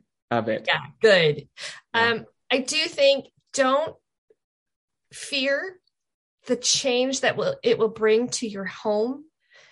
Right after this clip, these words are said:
Speaker 2: And because I think some of the most precious gifts that I had as a parent,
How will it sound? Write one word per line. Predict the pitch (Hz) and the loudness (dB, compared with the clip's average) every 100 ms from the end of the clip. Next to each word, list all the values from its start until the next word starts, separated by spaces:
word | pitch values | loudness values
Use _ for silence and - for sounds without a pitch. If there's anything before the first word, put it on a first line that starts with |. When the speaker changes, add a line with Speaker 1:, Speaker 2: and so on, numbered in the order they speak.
| _ _ _ - | _ _ _ 0
Speaker 2:
And | 208 208 208 214 - _ _ _ _ | 4 6 6 2 -2 _ _ _ _
because | 254 240 233 233 | -6 -2 2 2
I | |
think | 233 226 | 4 2
some | - 254 247 | 2 0 2
of | |
the | 240 | 2
most | 233 226 220 - | 2 0 0 -6
precious | 247 247 277 277 | -6 -4 -4 -4
gifts | - 220 214 - | 4 4 4 -2
that | 202 190 | -4 -2
I | 196 | -4
had | 190 196 190 | -2 0 2
as | 190 190 | 0 -2
a | |
parent, | 185 196 196 180 139 | -4 0 4 4 2